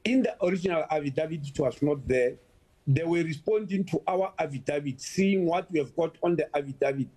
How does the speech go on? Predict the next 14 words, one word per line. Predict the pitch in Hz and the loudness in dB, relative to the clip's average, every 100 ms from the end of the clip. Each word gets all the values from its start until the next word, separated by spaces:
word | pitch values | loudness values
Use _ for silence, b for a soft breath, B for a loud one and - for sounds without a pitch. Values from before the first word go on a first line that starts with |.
| b b b - | b b b -4
Then | 165 185 | 0 2
they | 175 151 | 4 4
realized | 165 156 156 156 143 | 2 2 2 0 -2
they | |
must | 131 127 - - | -2 -2 -4 -4
add | 135 | -4
something, | - 143 143 143 127 | -2 -2 0 0 2
and | 127 123 | 2 0
that's | 127 - | -2 2
why | 160 165 | 2 2
they | 147 - | 0 0
added | 151 135 139 - | -2 0 -4 -4
this | 147 - | -8 -2
issue | 135 127 | -2 -2